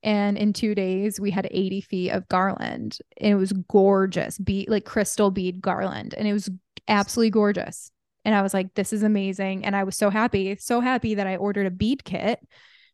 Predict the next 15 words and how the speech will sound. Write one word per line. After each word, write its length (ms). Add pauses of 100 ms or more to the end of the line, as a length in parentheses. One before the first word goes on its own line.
(100)
to 220
make, 240
like, 180
these 220
little 540
tiny 340
bracelets. 840
And 120
I 80
was 160
like, 200
"I 100
wanna 220
do, 680
um, 440